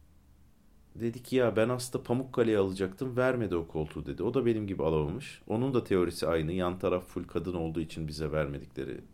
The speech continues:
noktasında. İşte, e, "Ben," dedi, "zaten iş için geziyorum." "Nedir?" dedim. "İşin epilasyon, e, makineleri, lazer epilasyon makinelerinin tamirini ve bakımını yapıyormuş adam."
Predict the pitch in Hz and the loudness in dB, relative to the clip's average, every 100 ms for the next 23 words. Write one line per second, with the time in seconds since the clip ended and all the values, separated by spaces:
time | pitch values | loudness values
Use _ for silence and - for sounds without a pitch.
0 | - 78 71 73 - - - 90 135 151 | -14 -10 -8 -8 -10 -14 -10 -6 -6 -6
1 | - - - - - - - - - - | -16 -20 -20 -20 -20 -20 -16 -10 -10 -4
2 | 139 139 - 113 117 113 101 113 113 120 | 0 0 0 -2 -2 -2 -4 -2 0 0
3 | 120 113 117 117 120 107 90 - - - | -4 -2 0 0 -2 -4 -4 -8 -10 -14
4 | - 92 90 - - 85 87 80 80 98 | -10 -8 -8 -10 -18 -6 -4 -2 -2 -2
5 | 120 - - - - - 98 120 113 92 | -6 -12 -20 -20 -20 -12 -2 -2 0 -2
6 | 85 78 65 - 139 - - - - 117 | -2 -2 -6 -6 -8 -8 -18 -18 -6 -4
7 | 131 127 131 147 139 127 - - 95 95 | 4 4 4 0 0 -2 -12 -10 -4 -4
8 | 101 98 104 92 90 104 117 123 120 113 | -4 -6 -2 0 2 2 2 0 -2 -2
9 | 113 - 120 117 - 104 107 123 123 113 | -2 -2 -4 -4 -6 -2 -2 -2 -4 -2
10 | 110 107 113 113 98 104 - 107 95 95 | -2 -2 -4 -4 -4 -6 -6 -4 -4 -4
11 | 69 - - - | -10 -8 -10 -10